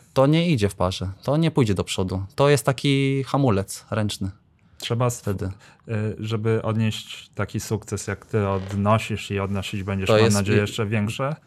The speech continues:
Speaker 2: to trzeba sobie drużynę zbudować.
Speaker 1: To musi, to jest potrzebna drużyna, dokładnie. W pojedynkę tutaj nic nie osiągniemy,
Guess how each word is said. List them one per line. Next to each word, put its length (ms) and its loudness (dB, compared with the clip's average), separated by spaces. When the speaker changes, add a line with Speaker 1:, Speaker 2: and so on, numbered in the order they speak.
Speaker 2:
to 120 -6
trzeba 320 -4
sobie 380 -4
drużynę 400 0
zbudować. 420 -8
Speaker 1:
To 140 6
musi, 200 6
to 100 4
jest 180 4
potrzebna 380 2
drużyna, 360 2
dokładnie. 340 2
W 60 -4
pojedynkę 460 4
tutaj 240 2
nic 220 0
nie 80 2
osiągniemy, 600 0